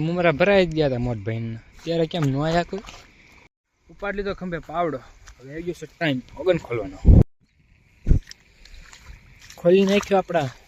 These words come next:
હોમમેડ તળાવ, એટલે કે ઘરના તળાવનું ઓગન. અને જોઈ લો, ઘણું પાણી સવાર કરતાં જો ઓછું થઈ ગયું છે. કેમ જાય છે ઓગનનું પાણી બ-, બહાટી? સવારમાં બહુ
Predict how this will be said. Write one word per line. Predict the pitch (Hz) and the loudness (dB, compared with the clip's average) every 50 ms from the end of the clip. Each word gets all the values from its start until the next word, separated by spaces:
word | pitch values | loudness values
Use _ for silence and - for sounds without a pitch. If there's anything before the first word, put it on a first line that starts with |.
| - - | -8 -4
હોમમેડ | 131 139 156 165 165 160 151 - - - | -2 0 0 2 2 2 0 0 0 0
તળાવ, | 156 156 151 147 147 147 | 2 2 2 2 0 -2
એટલે | - 143 139 131 | -4 -6 -6 -6
કે | 143 127 - - | -6 -8 -4 -2
ઘરના | 139 143 156 160 151 143 - | -2 0 0 0 -2 -2 0
તળાવનું | 151 147 147 147 147 147 143 147 156 | 0 2 2 2 2 2 0 0 0
ઓગન. | 160 175 185 185 175 - - - - - - - - - - - - - - - - | 0 0 -2 -2 -4 -10 -16 -20 -20 -20 -20 -20 -20 -20 -20 -20 -20 -20 -20 -14 -10
અને | 143 147 147 143 123 - | -8 -6 -6 -6 -8 -6
જોઈ | - 165 165 165 170 156 151 147 143 143 | -2 2 2 4 4 2 2 -2 -4 -8
લો, | 139 - - - - - - - - - - - | -10 -10 -12 -14 -16 -18 -20 -20 -20 -20 -6 0
ઘણું | 135 147 180 190 175 - - - | 2 4 4 4 2 0 0 2
પાણી | - 165 160 156 151 139 - - | 4 4 4 4 2 -2 -2 0
સવાર | - 160 156 156 - - | 2 4 4 4 2 0
કરતાં | 147 - 151 147 | -4 -4 -2 0
જો | 165 156 156 | 0 0 -2
ઓછું | - 156 139 - | -2 -6 -6 -6
થઈ | 135 135 131 | -6 -6 -6
ગયું | 123 117 | -8 -10
છે. | - 117 117 - - - - - - - - - - - - - - - - - 135 123 - - | -12 -14 -14 -14 -16 -20 -20 -20 -18 -18 -18 -18 -18 -18 -20 -20 -20 -20 -18 -18 -16 -16 -14 -8
કેમ | - 170 175 175 156 147 | -6 -4 -2 0 2 4
જાય | 147 143 135 131 | 6 6 6 6
છે | 143 143 135 | 6 6 6
ઓગનનું | 139 139 139 139 139 135 127 - - | 6 6 4 4 4 2 0 -2 -6
પાણી | 135 131 131 127 127 135 | -6 -4 -4 -2 0 0
બ-, | 131 131 127 139 | 0 0 0 -2
બહાટી? | 143 - 123 - - 131 127 - - - - - - - - - - - - | -8 -10 -14 -16 -16 -16 -16 -18 -20 -20 -20 -20 -20 -20 -20 -20 -20 -12 0
સવારમાં | 156 156 151 147 143 139 143 147 | 4 6 6 6 4 2 -2 0
બહુ | 156 | 0